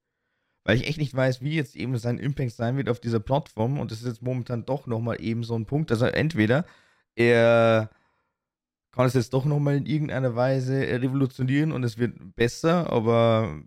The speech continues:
ich meine, blauer Haken und, äh, monetarisieren, ich weiß ja nicht. Aber, äh, naja, wenn er jetzt natürlich hier und da mal wieder etliche Stellen streicht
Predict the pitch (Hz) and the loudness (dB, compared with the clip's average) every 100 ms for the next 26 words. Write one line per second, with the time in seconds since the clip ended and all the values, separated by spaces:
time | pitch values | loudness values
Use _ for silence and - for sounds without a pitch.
0 | - 113 117 110 113 110 95 107 117 - | -8 -2 0 0 2 4 4 4 2 0
1 | 147 143 123 117 113 113 110 104 - 120 | -2 -4 -2 0 0 0 -2 -4 -6 0
2 | 110 107 101 120 117 110 110 104 127 135 | 2 2 0 0 2 2 2 0 -2 -2
3 | - 101 95 104 135 156 - _ _ _ | -4 -2 0 2 0 -2 -4 _ _ _
4 | _ _ _ _ _ _ - 113 123 131 | _ _ _ _ _ _ 2 4 6 6
5 | 131 135 131 135 135 139 131 135 135 131 | 6 6 6 6 6 4 4 4 4 4
6 | 131 127 127 - - - - - - _ | 4 4 2 -2 -10 -16 -16 -18 -20 _
7 | _ - 135 151 156 110 110 113 117 117 | _ 0 4 6 6 4 4 4 2 -2
8 | 107 123 101 127 139 117 104 123 127 120 | 0 2 0 2 2 2 0 0 2 2
9 | 117 120 113 - 117 110 104 107 113 143 | 2 2 2 0 -2 -2 0 2 2 2
10 | 139 143 156 196 - - | -2 0 0 0 -6 -20